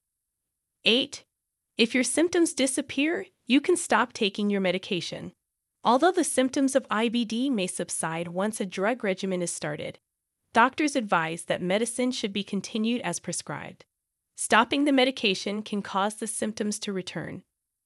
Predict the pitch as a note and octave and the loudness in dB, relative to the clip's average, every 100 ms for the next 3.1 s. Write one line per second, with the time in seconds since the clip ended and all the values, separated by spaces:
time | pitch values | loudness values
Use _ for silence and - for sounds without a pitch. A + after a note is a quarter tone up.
0 | _ _ - A#3+ - C4+ C4 C4 B3+ - | _ _ 2 2 2 0 4 4 2 0
1 | G3+ E3 - - _ _ _ - - A#3 | 0 0 -6 -18 _ _ _ -6 0 0
2 | A3+ B3+ B3 A3+ F#3+ F3+ F#3 G#3+ - F3 | 2 2 2 0 0 0 0 -2 -4 -6
3 | - | -6